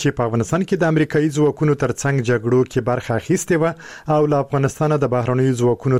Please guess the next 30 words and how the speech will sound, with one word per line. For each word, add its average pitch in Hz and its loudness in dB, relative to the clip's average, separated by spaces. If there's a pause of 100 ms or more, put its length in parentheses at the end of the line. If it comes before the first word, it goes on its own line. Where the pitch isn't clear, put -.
تر 120 0
وتلو 123 0
وروسته 127 0
ایران 117 -2
ته 113 -2
تللي، 170 2 (400)
د - 0
روسیې 175 2
لخوا 170 0
د 143 2
اوکراین 147 0
جګړې 127 2 (100)
ته 175 0
د - 0 (120)
استخدام 143 -2 (200)
په 143 0
حال 113 0
کې 117 -2
دي. 127 0 (840)
اسوسییټډ 165 0
پریس 160 -2
خبري 135 0
اژانس 139 -2 (160)
تیره 135 2
دوشنبه 123 0 (220)
د 143 2
افغانستان 165 0
د 147 0
دریو 151 2 (100)
پخوانیو 131 0